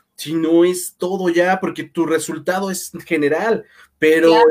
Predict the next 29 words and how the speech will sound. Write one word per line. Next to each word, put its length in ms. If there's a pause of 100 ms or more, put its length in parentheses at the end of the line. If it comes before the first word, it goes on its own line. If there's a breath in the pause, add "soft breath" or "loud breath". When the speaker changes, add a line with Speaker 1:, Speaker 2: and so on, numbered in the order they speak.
(280)
Speaker 1:
el 180
ger-, 180
el, 320
el 100
gerente 340
ve 180
su 140
huequito, 480
sí, 200
claro, 260
ayudas, 460
la 120
transferencia, 440 (160 loud breath)
pero 240
es 140
mi 180
mundito 500
porque 240
yo 200
quiero, 280
pues, 220
ser 200
el 120
mejor. 480 (400)
Pero 200
es 140
bien 140
Speaker 2:
Claro. 200
Speaker 1:
complicado 240